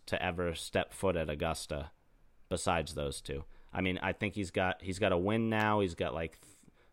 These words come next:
three second places. So if you, if he gets to Augusta in good form, you're gonna be looking at a chance on Sunday to cash in that bet slip.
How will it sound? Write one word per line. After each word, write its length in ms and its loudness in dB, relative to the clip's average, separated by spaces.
three 220 2
second 420 -2
places. 760 -2
So 360 2
if 180 0
you, 220 0
if 140 -2
he 240 -2
gets 280 4
to 120 4
Augusta 400 2
in 140 0
good 200 2
form, 520 0
you're 160 4
gonna 260 4
be 160 2
looking 300 0
at 80 2
a 40 0
chance 380 -4
on 180 -4
Sunday 360 -2
to 100 -2
cash 380 -4
in 140 -6
that 180 -6
bet 180 -6
slip. 240 -10